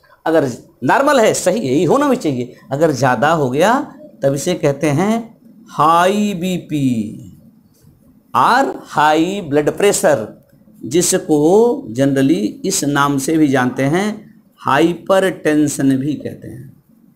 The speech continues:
तो एक तो हो गया हाई बीपी या हाइपरटेंशन, और एक हो गया कहते हैं लो बीपी।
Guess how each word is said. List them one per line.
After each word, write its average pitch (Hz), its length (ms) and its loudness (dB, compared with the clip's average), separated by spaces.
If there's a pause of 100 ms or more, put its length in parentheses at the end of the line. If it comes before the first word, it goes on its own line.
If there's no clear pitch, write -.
(840)
तो 220 60 0
एक 220 260 0
तो 180 60 0
हो 160 100 2
गया 180 220 4 (180)
हाई 165 280 4
बीपी 220 760 -2
या 226 400 2 (380)
हाइपरटेंशन, 220 1080 2
और 143 320 0
एक 160 180 2
हो 131 120 -2
गया 139 240 2 (1120)
कहते 131 260 -4
हैं 185 260 0
लो 139 340 4
बीपी। 113 420 -2